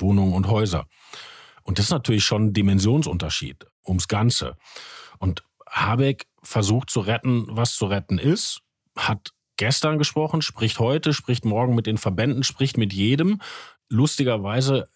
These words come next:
erzeugt er auch damit wieder Unmut, weil die Abgeordneten sagen, eigentlich sind jetzt wir dran zu reden. <laughs> So, also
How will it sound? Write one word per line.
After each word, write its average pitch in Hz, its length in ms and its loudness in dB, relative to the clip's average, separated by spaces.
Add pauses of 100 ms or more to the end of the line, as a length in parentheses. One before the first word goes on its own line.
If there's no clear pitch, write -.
(120)
erzeugt 127 380 -4
er 101 140 -2
auch - 80 -6
damit 131 340 2
wieder 113 220 -2
Unmut, 147 560 2
weil 117 240 -2
die 113 300 -2 (360)
Abgeordneten 139 580 -2
sagen, 127 300 0
eigentlich 127 260 2
sind 127 140 2
jetzt 120 220 0
wir 175 100 2
dran 101 300 -2
zu - 100 -4
reden. 101 480 2
<laughs> - 60 -10 (720)
So, - 300 -4 (420)
also 139 300 0